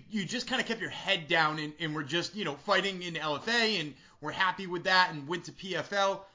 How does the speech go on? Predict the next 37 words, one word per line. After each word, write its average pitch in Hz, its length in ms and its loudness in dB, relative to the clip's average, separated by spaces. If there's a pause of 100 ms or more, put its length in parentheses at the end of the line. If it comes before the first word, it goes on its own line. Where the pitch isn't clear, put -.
(320)
But 262 100 4
how 302 120 -2
do 370 60 0
you 349 160 2
look 214 280 -2
back 208 320 6
at 180 140 -4
that, 170 300 0
that 170 240 0
first 185 320 -6
run 175 180 -2
in 165 80 -8
the 160 80 -8
U 156 240 -4
F 151 80 -8
C? 220 260 -2
Obviously, 214 460 2
you 160 140 -2
have 151 120 0
some 143 180 -10
thoughts 190 360 0
about 151 320 4
it. 160 160 0 (240)
You 214 140 -2
had 156 200 4
one 202 220 -2
weird 202 260 -2
fight 196 300 0
that 156 160 -6
wound 185 240 2
up, 175 240 0
you 185 100 -2
know, 151 60 -2
in 143 100 -6
no 151 140 0
contest 190 680 -2
because, 147 280 -8